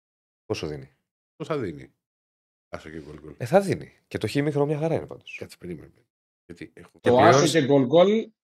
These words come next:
Speaker 3: είναι στο τρία σαράντα πέντε.
Speaker 1: Ωραίο. Και πληρώνεις
Speaker 3: Τρεις,
Speaker 1: με
Speaker 3: τέσσερις τυρόπιτες.
Speaker 1: τέσσερις
Speaker 2: Έτσι.
Speaker 1: τυρόπιτες. Με το χ ημίχρονο πληρώνεσαι, αν πάνε καλά τα πράγματα, νωρίς.
Speaker 2: Κάτσε, ρε, μι-, μισό λεπτό, ρε, αδερφέ. Τέσσερις τυρόπιτες, τρία σαράντα πέντε, πού τις αγοράζουμε πια;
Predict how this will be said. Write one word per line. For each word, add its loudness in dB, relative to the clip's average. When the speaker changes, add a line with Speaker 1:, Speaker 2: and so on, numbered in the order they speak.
Speaker 3:
είναι 0
στο 0
τρία 4
σαράντα 2
πέντε. -2
Speaker 1:
Ωραίο. -2
Και -2
πληρώνεις 2
Speaker 3:
Τρεις, 6
Speaker 1:
με 0
Speaker 3:
τέσσερις 6
τυρόπιτες. 4
Speaker 1:
τέσσερις -2
Speaker 2:
Έτσι. 0
Speaker 1:
τυρόπιτες. -8
Με -2
το 0
χ -14
ημίχρονο 0
πληρώνεσαι, -2
αν 2
πάνε 2
καλά 2
τα 0
πράγματα, 0
νωρίς. -2
Speaker 2:
Κάτσε, -2
ρε, 0
μι-, -4
μισό -8
λεπτό, -4
ρε, -6
αδερφέ. -10
Τέσσερις -10
τυρόπιτες, -8
τρία -8
σαράντα -6
πέντε, -8
πού -10
τις -14
αγοράζουμε -6
πια; -18